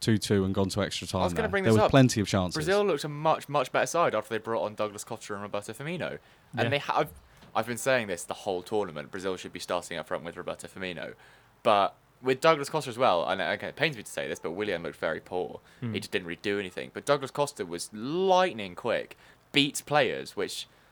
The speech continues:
Speaker 2: you expect from Brazil, but they, you know, hadn't really had that. Um, and then with Roberto Firmino holding the ball up and, you know, being an aerial threat as well,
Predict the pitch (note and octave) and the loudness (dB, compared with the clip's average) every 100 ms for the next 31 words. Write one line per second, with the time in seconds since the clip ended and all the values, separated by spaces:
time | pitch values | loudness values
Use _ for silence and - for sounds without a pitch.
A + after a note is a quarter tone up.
0 | _ A#2+ B2 - D3 D3 - G2+ F2+ E2+ | _ -8 -6 4 4 4 0 -8 -4 -2
1 | D#2 E2+ - G#2+ A2 B2+ A#2 G#2+ - B2+ | -2 -2 -6 -6 -6 -6 -6 -6 -4 -2
2 | B2+ G2 A2 A#2 A2 G#2+ _ _ _ - | -2 -2 -6 -6 -6 -12 _ _ _ -6
3 | B2 C3+ - - - _ _ _ - G#2 | 0 0 0 -6 -6 _ _ _ -6 -2
4 | G#2 A#2 A#2+ B2 B2+ C#3 B2 B2+ A2 A#2+ | 0 -2 -4 -2 -2 -2 -2 -4 0 0
5 | A2+ G#2+ A2+ G#2+ G#2+ G#2 G2 F#2 A2 G#2 | -2 -2 0 0 -2 -6 -4 -2 -2 -2
6 | G#2+ A#2 F#2+ - G2+ D2+ F2 G#2+ C#2+ | 0 -2 -2 -6 -4 -4 -2 -2 -2